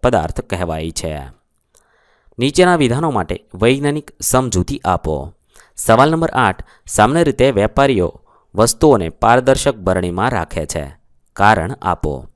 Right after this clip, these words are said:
જવાબ થશે, સામાન્ય રીતે વેપારીઓ તેમની દુકાનમાં રાખેલી વસ્તુઓને બરણી ખોલ્યા વગર જ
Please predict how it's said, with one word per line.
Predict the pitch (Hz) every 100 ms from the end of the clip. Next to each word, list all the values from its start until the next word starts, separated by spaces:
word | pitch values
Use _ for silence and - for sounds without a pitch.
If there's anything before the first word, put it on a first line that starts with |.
| _ _ - -
જવાબ | 80 90 87 90
થશે, | - 156 - 143 _ -
સામાન્ય | - 113 151 180
રીતે | 156 165
વેપારીઓ | 117 98 135 127 101
તેમની | 113 120 131
દુકાનમાં | 123 107 143 139 101
રાખેલી | 90 87 101 104
વસ્તુઓને | 92 92 - 143 101 117
બરણી | 107 117 147
ખોલ્યા | 143 95 92
વગર | 78 92 127
જ | 95